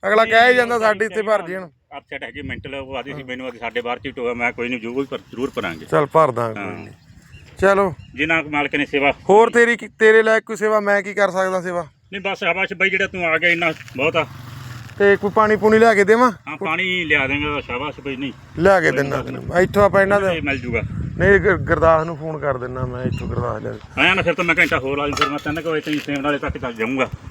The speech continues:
Speaker 1: ਹਾਂ।
Speaker 2: ਅੱਜ।
Speaker 1: ਚੱਲ ਸ਼ਾਬਾਸ਼ ਏ
Speaker 2: ਹਾਂ।
Speaker 1: ਚਰਨੇ ਤੇਰੇ।
Speaker 2: ਮਾਲਕ
Speaker 1: ਬਾਈ ਕੋਈ ਮੇਰੇ ਕੋਲੇ ਸ਼ਬਦ ਨਹੀਂ ਤੇਰੇ ਪ੍ਰਤੀ।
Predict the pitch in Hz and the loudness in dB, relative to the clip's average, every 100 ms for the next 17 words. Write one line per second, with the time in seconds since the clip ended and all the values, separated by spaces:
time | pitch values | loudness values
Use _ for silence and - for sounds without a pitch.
0 | - 147 135 120 104 - - - - - | -4 2 4 2 -4 -14 -20 -20 -18 -2
1 | 117 107 104 - 202 208 185 190 190 208 | -2 0 -4 2 4 4 4 4 6 4
2 | 220 214 214 214 226 220 208 - _ _ | 4 4 2 2 0 0 0 -6 _ _
3 | _ - 120 175 214 220 220 220 214 190 | _ -14 -2 2 4 4 2 2 0 -2
4 | 185 202 208 214 180 185 180 202 202 202 | 0 4 6 4 4 4 4 0 0 0
5 | 196 185 202 202 | 0 0 0 0